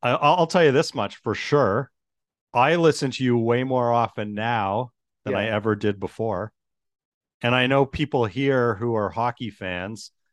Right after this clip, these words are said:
Speaker 1: that listen to you now more than they ever did before because it happened.
Speaker 2: Yeah.
Speaker 1: We don't need to talk about pocketbooks, but I think your show has improved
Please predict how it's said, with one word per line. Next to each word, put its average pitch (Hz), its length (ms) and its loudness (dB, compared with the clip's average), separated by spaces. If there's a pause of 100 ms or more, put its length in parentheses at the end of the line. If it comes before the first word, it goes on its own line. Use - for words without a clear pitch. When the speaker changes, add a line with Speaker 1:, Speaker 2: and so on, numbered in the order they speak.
(140)
Speaker 1:
that 123 140 -4
listen 127 320 -2
to - 140 -6
you 117 140 -2
now 107 340 0
more 104 600 -4 (720)
than 110 140 0
they 107 180 2
ever 107 200 2
did 101 220 -2
before 101 480 -2
because 92 380 -6
it 85 100 -6
happened. 82 480 -8 (400)
Speaker 2:
Yeah. 101 220 -10 (640)
Speaker 1:
We 131 360 -4
don't 147 140 0
need 131 160 -2
to 123 80 -4
talk 117 280 0
about 107 260 -4
pocketbooks, 107 640 -4
but 107 140 -4
I 101 80 2
think 127 240 -6
your 110 120 -2
show 131 520 0
has 117 240 -2
improved 101 680 -4